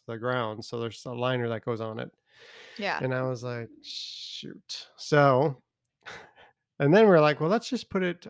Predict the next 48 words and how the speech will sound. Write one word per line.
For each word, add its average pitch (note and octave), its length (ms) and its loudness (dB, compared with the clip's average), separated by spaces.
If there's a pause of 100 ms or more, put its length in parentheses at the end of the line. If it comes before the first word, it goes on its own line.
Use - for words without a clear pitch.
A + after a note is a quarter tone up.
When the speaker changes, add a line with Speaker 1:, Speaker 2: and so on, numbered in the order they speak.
Speaker 1:
on D#3 600 -2
the," C3 440 -2
we C3+ 120 -4
have B2+ 100 0
a A#2+ 40 -4
driveway B2 360 0
in A2+ 100 -2
the A#2 80 -6
back B2 300 -4
of B2+ 80 -6
our A#2 100 -2
house C3+ 420 -4 (580)
that's, A#2+ 320 -6
uh, A#2+ 160 -4
paved, B2+ 420 -4
so - 140 -8
we B2+ 60 -2
were B2+ 60 -2
like, B2 140 -4
"Let's D#3+ 240 -6
just - 220 -10
put E3 100 0
the C#3+ 80 -6
pool C3 260 -4
on B2+ 140 0
the C3 80 -2
pave." G#3 340 -2
So C3+ 380 -2 (160)
all, D#3+ 300 4
all G3 140 4
that F3+ 120 6
to - 80 -8
say A#2 380 -4 (340)
Speaker 2:
Yeah, A3+ 160 2
but G#3+ 140 0
we G3+ 100 0
realized G3 340 0
we F#3+ 100 -2
always F#3 220 -2
should F3+ 100 -8
have E3+ 100 -8
put E3+ 100 -10
the - 60 -20
pool E3+ 200 -8
on D#3 120 -6
the D#3 40 -8
pave. D#3 220 -6
Speaker 1:
Yeah. B2+ 300 -2